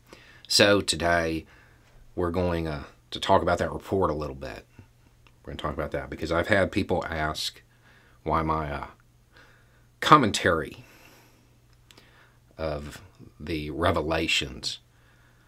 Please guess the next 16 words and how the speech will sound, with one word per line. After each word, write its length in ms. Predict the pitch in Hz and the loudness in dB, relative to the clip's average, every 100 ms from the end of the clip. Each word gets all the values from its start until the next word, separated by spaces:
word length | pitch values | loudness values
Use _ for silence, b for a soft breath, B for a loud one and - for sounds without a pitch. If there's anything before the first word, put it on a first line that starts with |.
| b b b - | b b b -4
coming 240 | 82 73 | -2 -2
out 120 | 71 | -6
of 80 | 67 | -8
Texas, 640 | - 80 - 69 - - | -4 -4 -4 -6 -6 -6
why, 280 | 76 76 73 | -6 -6 -6
uh, 180 | 71 - - _ _ - - B B B - | -8 -12 -18 _ _ -20 -20 B B B -8
why 240 | 80 107 | 0 2
it 120 | 78 | 2
stopped. 540 | - - 82 69 - - - - | -2 -2 -2 -4 -12 -18 -18 -10
And 100 | 78 | -2
the 40 | |
simple 340 | - 180 - 85 | 2 2 2 0
answer 240 | 85 78 | 0 -4
to 100 | 76 | -2
that 220 | 76 76 | -2 -4
is 280 | 69 - | -8 -10